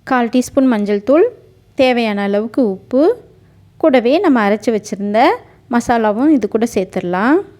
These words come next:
சேர்த்துட்டு ஒரு தடவை நல்லா கலந்து விட்டு பத்து நிமிஷம் அப்படியே வச்சுருங்க. இருக்கட்டும்,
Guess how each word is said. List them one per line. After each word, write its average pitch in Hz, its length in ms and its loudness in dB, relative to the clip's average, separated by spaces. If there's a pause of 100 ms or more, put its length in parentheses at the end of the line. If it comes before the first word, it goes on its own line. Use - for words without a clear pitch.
(1900)
சேர்த்துட்டு 277 440 0 (420)
ஒரு 240 180 2
தடவை 233 240 -2
நல்லா 214 280 -2
கலந்து 233 360 0
விட்டு 185 180 -6 (140)
பத்து 226 320 -2
நிமிஷம் 220 280 -2
அப்படியே 208 280 -2
வச்சுருங்க. 185 420 -8 (720)
இருக்கட்டும், 226 500 -2